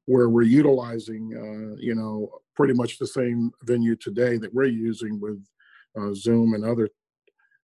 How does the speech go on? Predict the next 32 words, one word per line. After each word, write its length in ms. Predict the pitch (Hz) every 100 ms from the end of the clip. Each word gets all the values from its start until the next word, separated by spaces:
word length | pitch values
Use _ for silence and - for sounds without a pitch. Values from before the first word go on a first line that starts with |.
| -
uh, 160 | 101 95
telecommunication, 1000 | 120 117 110 113 110 - 110 - 110 104 - _ _ - _ - -
uh, 220 | 92 95 90
platforms 600 | - 113 104 113 110 104 101
and 160 | 98
tools, 500 | - 117 110 110 - _ _ _ _ -
to 80 |
where 160 | 147 147
we 140 | 147
still 340 | 143 - 175 160
can 180 | 139 123
provide 400 | 123 110 113 113 110
those 220 | 104 101
services. 540 | 107 104 104 104 104 _ - - _ _ -
Our 120 | 131
classes 560 | - 147 135 - 139 113
are 80 |
on 120 | 107 107
hold 280 | 147 156 151
right 160 | 135 110
now. 220 | 120 120
Of 80 | 123 -
course, 320 | 131 123 - _ _ _
we're 160 | 113 113
still 280 | - 127 127
accepting 720 | - 135 123 - 127 120 117 _ _ _ _ -
classes 480 | 127 117 - 131
if 140 | 107 -
you 100 | 110
wanna 240 | 110 110
request 500 | 104 101 - 110 -
to 280 | 123 110 110